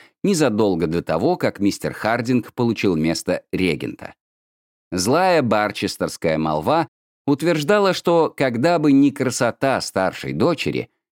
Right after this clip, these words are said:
ходить мистеру Хардингу в младших канониках до конца дней. Однако молва, вероятно, лгала, как с нею частенько случается.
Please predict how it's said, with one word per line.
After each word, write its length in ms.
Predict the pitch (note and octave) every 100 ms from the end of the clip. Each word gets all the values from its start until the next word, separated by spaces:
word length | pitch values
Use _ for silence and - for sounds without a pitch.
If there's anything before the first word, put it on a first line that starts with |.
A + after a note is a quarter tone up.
| _
ходить 520 | - F#3+ B2 G3 -
мистеру 420 | D3 C#3+ - A#2
Хардингу 720 | G2+ A2+ G#2+ G2 G#2 G2 G2 -
в 100 | F2+
младших 520 | G#2 G2+ F#2 - F#2
канониках 680 | - A#2 F#3 F3+ D#3 D3+ - -
до 160 | B2
конца 420 | A#2+ G#2 F#2+ G#2+
дней. 400 | E2+ D#2+ C2 G1+ _ _ _ _ _ _ _
Однако 480 | - F2+ - - A#3
молва, 560 | E3+ F3+ D3+ A2 G#2+ C#3
вероятно, 600 | B2+ A2 G#2 G2+ - G#2
лгала, 600 | G2+ G2+ G2+ A2 F2+ - _ -
как 220 | F3+ D3+
с 80 | -
нею 300 | C3+ B2 A2+
частенько 480 | C#3+ C3+ A2+ G2
случается. 720 | A2+ D3+ C#3+ E2+ A#1+ - -